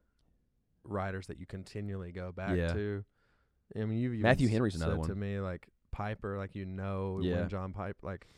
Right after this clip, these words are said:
Speaker 1: you know that you can read his introduction and probably figure out what the book's
Speaker 2: Yeah,
Speaker 1: gonna
Speaker 2: whole
Speaker 1: be
Speaker 2: book.
Speaker 1: about from kind of just knowing him like that.
Speaker 2: Yeah.
Speaker 1: So, um,
Speaker 2: He's a prime example of if the first three
Speaker 1: <laughs>
Speaker 2: chapter, if the first third of the book isn't good,
Speaker 1: Yeah.
Speaker 2: just move on.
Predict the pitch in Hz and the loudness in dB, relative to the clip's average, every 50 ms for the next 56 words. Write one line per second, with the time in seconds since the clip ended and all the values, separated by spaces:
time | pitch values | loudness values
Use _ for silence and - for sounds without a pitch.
0 | - _ _ _ _ _ _ - 113 113 117 117 113 107 101 101 - - 101 101 | -20 _ _ _ _ _ _ -2 2 4 4 4 4 4 2 -2 -4 -4 -4 -2
1 | 101 98 95 92 95 95 90 - 90 92 90 87 87 - - 98 90 90 87 - | -2 -2 -2 -2 -4 -6 -6 -6 -6 -4 -4 -6 -6 -8 -8 -8 -6 -6 -8 -6
2 | - 95 90 87 90 - 92 90 92 90 90 92 90 90 - 90 90 98 120 127 | -6 -6 -6 -6 -8 -10 -10 -10 -8 -8 -8 -8 -10 -10 -10 -10 0 4 6 6
3 | 117 98 98 92 95 101 95 101 98 92 92 95 95 - - - - 90 87 87 | 6 6 4 2 2 4 4 4 4 2 2 -2 -4 -6 -8 -6 -6 -6 -6 -6
4 | 87 92 - - _ _ _ _ _ _ _ _ - - 110 101 98 95 92 92 | -8 -10 -12 -16 _ _ _ _ _ _ _ _ -6 -4 -2 -2 -2 -4 -6 -8
5 | 95 95 - - - - - - - 98 98 92 98 95 90 90 92 101 92 95 | -10 -10 -10 -12 -16 -20 -20 -14 -8 -6 -4 -4 -2 -4 -4 -4 -4 -4 -4 -4
6 | 92 92 92 - - 95 95 82 76 76 76 107 101 101 104 - _ _ - - | -4 -6 -6 -6 -6 -6 -4 -4 -4 -2 -2 0 -2 -2 -4 -8 _ _ -20 -20
7 | _ _ _ _ - 117 120 120 117 113 110 104 120 147 175 165 156 101 - - | _ _ _ _ -4 0 0 2 2 2 2 6 6 6 6 6 4 2 2 0
8 | - 113 113 117 120 117 98 87 90 98 95 95 98 90 - 65 50 50 - 101 | 0 2 4 4 4 4 2 0 0 0 0 0 0 0 0 -2 -4 -4 -6 -8
9 | - _ _ _ _ _ _ _ - - 98 101 104 98 92 - 92 90 - - | -12 _ _ _ _ _ _ _ 0 2 4 4 4 2 2 0 -2 -2 4 6
10 | 110 110 120 - - - 113 113 110 104 - - - 104 104 107 113 - 101 98 | 6 8 8 6 4 2 4 4 4 4 2 4 4 4 4 4 2 2 2 2
11 | - 101 - - - 117 113 117 - - 123 117 117 113 98 95 87 95 98 104 | 2 4 2 4 6 8 6 6 8 8 8 10 10 8 6 4 4 4 4 4
12 | - 123 117 117 120 120 131 135 135 135 131 131 131 120 104 104 104 101 98 107 | 4 4 2 2 4 4 6 8 8 8 8 6 4 2 0 0 2 2 0 0
13 | 101 95 - 104 101 98 87 85 78 80 78 80 | 0 2 4 6 6 8 6 4 2 0 -2 -4